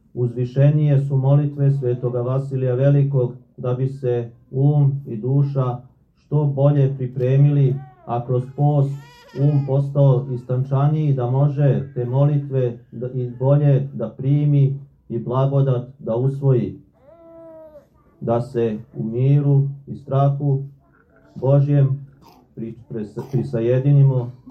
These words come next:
Gospodu našem Isusu Hristu i da posle pričešća ne idemo odmah kućama svojim, već da ostanemo do kraja svete liturgije, da zablagodarimo Bogu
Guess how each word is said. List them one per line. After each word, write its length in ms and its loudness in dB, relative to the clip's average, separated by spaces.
Gospodu 480 -2
našem 540 -4
Isusu 500 -10
Hristu 520 -2
i 160 0
da 300 0
posle 400 -2
pričešća 840 -2
ne 220 0
idemo 560 0
odmah 420 -2
kućama 440 -2
svojim, 580 2
već 180 -12
da 100 -4
ostanemo 880 0
do 140 -4
kraja 460 2
svete 440 0
liturgije, 880 2
da 180 0
zablagodarimo 1000 0
Bogu 580 2